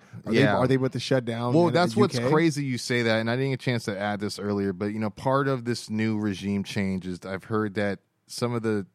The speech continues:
Speaker 2: uh, expected top heels, um, heading forward are expected to be Johnny Gargano, number one, uh, which is
Speaker 1: Oh, really?
Speaker 2: surprising. Yeah.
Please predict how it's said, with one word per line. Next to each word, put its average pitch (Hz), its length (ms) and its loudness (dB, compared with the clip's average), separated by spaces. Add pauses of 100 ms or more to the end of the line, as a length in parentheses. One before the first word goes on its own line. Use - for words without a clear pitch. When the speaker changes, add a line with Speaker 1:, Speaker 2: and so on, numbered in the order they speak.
(160)
Speaker 2:
uh, 104 260 -4
expected 107 560 -6
top 101 320 -4
heels, 85 720 -6 (140)
um, 87 480 -8
heading 98 240 -6
forward 92 300 -4
are 87 60 -6
expected 92 320 -8
to - 40 -20
be 92 100 -10
Johnny 95 280 -6
Gargano, 90 540 -6
number 90 200 -6
one, 82 440 -10 (600)
uh, 92 140 -6
which 92 180 -6
is 95 160 -6
Speaker 1:
Oh, 107 40 -2
really? 120 80 0
Speaker 2:
surprising. 92 560 0
Yeah. 87 320 -6